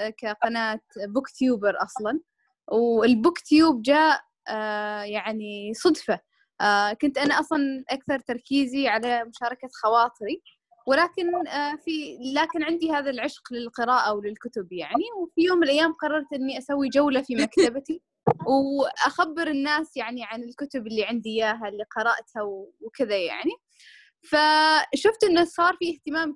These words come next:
Speaker 1: كبير في هذا المجال، وإن الناس حتى في مواقع التواصل الاجتماعي المختلفة كل ما أطرح كتاب يريدوا يعرفوا من وين، إيش مراجعة الكتاب، إيش رأيي في هذا الكتاب. فبدأت بهذا المجال وسميته مكتبة شوق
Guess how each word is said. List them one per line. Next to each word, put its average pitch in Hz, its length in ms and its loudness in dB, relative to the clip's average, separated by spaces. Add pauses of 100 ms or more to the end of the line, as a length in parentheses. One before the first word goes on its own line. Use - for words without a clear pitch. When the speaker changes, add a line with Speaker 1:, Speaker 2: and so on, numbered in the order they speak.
Speaker 1:
كبير 269 300 -6
في - 140 -18
هذا 220 100 -12
المجال، 220 600 -4
وإن 285 140 0
الناس 302 480 -4 (320)
حتى 330 340 -8
في 262 300 -10
مواقع 254 320 -8
التواصل 262 380 -10
الاجتماعي 240 760 -8
المختلفة 240 500 -4
كل 294 140 4
ما 277 180 4 (180)
أطرح 254 400 -8
كتاب 277 360 -2
يريدوا 277 260 -2
يعرفوا 262 380 -4
من 226 160 -4
وين، 240 340 -8 (160)
إيش 240 260 -8
مراجعة 220 420 -4 (120)
الكتاب، 220 520 -8
إيش 240 240 -10
رأيي 226 200 -4
في - 100 -18
هذا 208 120 -12
الكتاب. 233 420 -4 (540)
فبدأت 339 500 2
بهذا 311 360 -8
المجال 302 560 -8 (160)
وسميته 302 540 -6
مكتبة 269 460 -6
شوق 240 300 -4